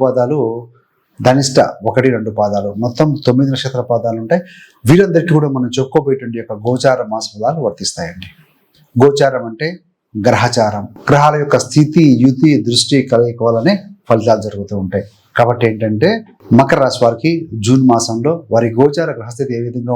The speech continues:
ఉందో పరిశీలించిన తర్వాత ఫలితాల్లోకి వెళ్దాం. మొదటిగా రాశాధిపతి శనైశ్వరుడు ద్వితీయ స్థానంలోకి, కుటుంబ స్థానంలోకి వెళ్ళబోతున్నాడు. మరి మూడు మరియు పన్నెండవ స్థానాధిపతి గురుగ్రహం ఐదవ స్థానంలో ఉన్నారు. కాకపోతే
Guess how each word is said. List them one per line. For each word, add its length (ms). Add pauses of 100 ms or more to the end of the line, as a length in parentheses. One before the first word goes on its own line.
ఉందో 240
పరిశీలించిన 520
తర్వాత 300 (360)
ఫలితాల్లోకి 520
వెళ్దాం. 240 (320)
మొదటిగా 400 (100)
రాశాధిపతి 680 (560)
శనైశ్వరుడు 580 (480)
ద్వితీయ 340
స్థానంలోకి, 560 (140)
కుటుంబ 300
స్థానంలోకి 480
వెళ్ళబోతున్నాడు. 680 (380)
మరి 160 (800)
మూడు 200 (120)
మరియు 260
పన్నెండవ 400
స్థానాధిపతి 540 (120)
గురుగ్రహం 440 (380)
ఐదవ 260
స్థానంలో 440
ఉన్నారు. 300 (400)
కాకపోతే 360